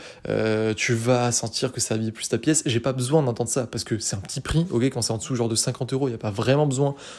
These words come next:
de faire de connexion émotionnelle. Et puis, faut pas déconner, quand c'est des produits physiques comme ça qui ont un peu,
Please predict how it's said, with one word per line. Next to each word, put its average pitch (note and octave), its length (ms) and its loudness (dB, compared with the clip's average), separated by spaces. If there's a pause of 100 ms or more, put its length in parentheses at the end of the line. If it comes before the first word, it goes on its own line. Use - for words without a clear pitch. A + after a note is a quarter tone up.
(120)
de A#2 100 4
faire B2 140 8
de A2+ 80 6
connexion B2 360 2
émotionnelle. A#2 540 2 (320)
Et A#2+ 60 2
puis, D3 100 -2
faut - 140 -2
pas A#2+ 80 8
déconner, B2+ 400 4 (400)
quand C#3+ 100 4
c'est D3+ 120 4
des D#3 100 8
produits C#3+ 320 2
physiques D#3+ 420 0
comme C3 160 4
ça D#3 140 4
qui D3+ 160 -2
ont A#2 100 2
un A#2 80 2
peu, C#3 320 4